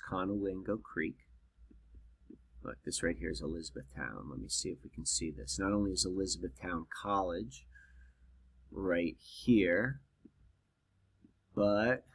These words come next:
<laughs> this is where we find, um, Masonic villages right here, and this place is wild. Um,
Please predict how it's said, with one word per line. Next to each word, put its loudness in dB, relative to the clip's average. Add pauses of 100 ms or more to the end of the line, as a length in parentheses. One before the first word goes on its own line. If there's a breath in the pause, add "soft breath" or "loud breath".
<laughs> -6 (2500 loud breath)
this 2
is -6
where 8
we 8
find, 4 (100)
um, 2 (340)
Masonic 8
villages 2
right 2
here, 0
and -2
this -2
place 2
is -8
wild. -2 (380 soft breath)
Um, 2